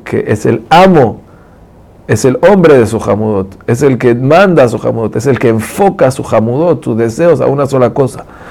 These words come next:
a la Geulá, a la reconstrucción de Bet HaMikdash, a la revelación de,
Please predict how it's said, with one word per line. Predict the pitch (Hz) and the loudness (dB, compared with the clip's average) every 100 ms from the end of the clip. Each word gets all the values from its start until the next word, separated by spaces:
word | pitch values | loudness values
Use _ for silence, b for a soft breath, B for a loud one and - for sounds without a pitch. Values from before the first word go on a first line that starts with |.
| B B B | B B B
a | - | -2
la | 107 104 | 0 2
Geulá, | 107 104 110 117 110 | 2 2 2 2 2
a | - 101 | 0 -2
la | 101 | -2
reconstrucción | 101 104 98 - 95 117 117 | -2 -4 -6 -8 -4 0 2
de | |
Bet | 110 107 | 2 0
HaMikdash, | 101 104 101 98 | -2 0 -2 0
a | 107 | 0
la | 104 | 0
revelación | 107 101 104 104 95 120 120 120 | 2 0 0 0 0 0 2 2
de, | 113 104 | 0 0